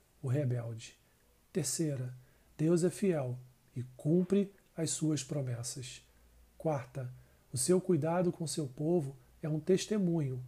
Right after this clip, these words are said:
e luz para os gentios. Quinta, Deus, dia a dia, leva os nossos fardos. Sexta,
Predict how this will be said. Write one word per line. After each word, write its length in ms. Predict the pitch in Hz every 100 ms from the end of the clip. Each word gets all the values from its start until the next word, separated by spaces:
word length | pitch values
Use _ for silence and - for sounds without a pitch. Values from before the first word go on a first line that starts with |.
| - _ -
e 120 | 220
luz 580 | 202 165 143 123 - - - _
para 220 | - 147
os 80 | 143
gentios. 800 | 135 147 127 135 120 120 - - - - - - _
Quinta, 460 | - 185 156 - 127 - - - -
Deus, 560 | 127 160 180 175 - - - -
dia 380 | 123 156 196 208
a 60 |
dia, 440 | 165 143 135 127 127 - - -
leva 520 | 147 156 151 165 160 - - -
os 160 | 156
nossos 380 | 143 143 127 147
fardos. 680 | - 139 120 104 123 - - - _ _ _
Sexta, 680 | - - - 165 127 - 127